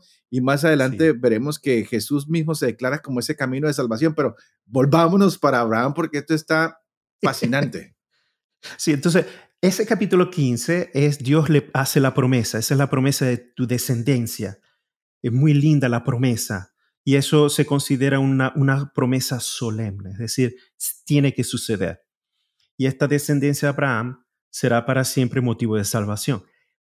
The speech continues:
Speaker 2: ¿Por qué quiero subrayar esto? Porque después vamos al capítulo diecisiete y Dios vuelve a renovar este llamado, esta elección de Abraham, pero agrega una cosa más, agrega la circuncisión. Ah,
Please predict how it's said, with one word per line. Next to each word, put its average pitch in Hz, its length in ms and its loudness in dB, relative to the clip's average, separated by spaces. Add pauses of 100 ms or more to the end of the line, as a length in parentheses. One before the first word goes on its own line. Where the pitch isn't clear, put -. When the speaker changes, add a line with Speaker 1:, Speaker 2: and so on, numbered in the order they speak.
Speaker 2:
¿Por 160 120 0
qué 247 160 -2
quiero 196 320 2
subrayar 143 520 2
esto? 104 260 -2
Porque 123 280 -2 (100)
después 143 420 0
vamos 180 300 0
al 151 100 2
capítulo 156 480 -2
diecisiete 131 1000 -4 (640)
y 160 100 2
Dios 185 420 4 (160)
vuelve 180 360 4
a 165 100 4
renovar 143 500 4
este 139 400 -2
llamado, 135 520 2
esta 120 180 -6
elección 131 600 -4
de 107 360 -6
Abraham, 104 640 -4 (500)
pero 170 220 6
agrega 170 380 2
una 143 220 2
cosa 143 360 -2
más, - 440 -10 (160)
agrega 139 400 2
la 131 140 2
circuncisión. 117 920 -2 (240)
Ah, 101 680 -6